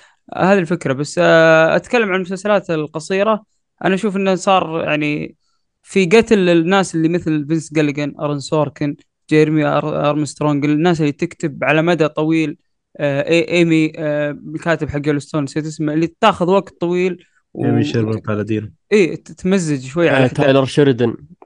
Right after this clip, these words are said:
Speaker 1: أيوة، الكتاب اللي يمزجون شوي على الأحداث، ياخذون وقتهم زي كذا. الحين الشبكات صارت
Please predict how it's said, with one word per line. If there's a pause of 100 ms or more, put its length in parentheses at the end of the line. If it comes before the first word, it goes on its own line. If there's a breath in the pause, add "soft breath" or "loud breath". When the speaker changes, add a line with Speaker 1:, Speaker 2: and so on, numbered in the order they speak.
(120)
Speaker 1:
أيوة،
الكتاب
اللي
يمزجون
شوي
على
الأحداث،
ياخذون
وقتهم
زي
كذا.
الحين
الشبكات
صارت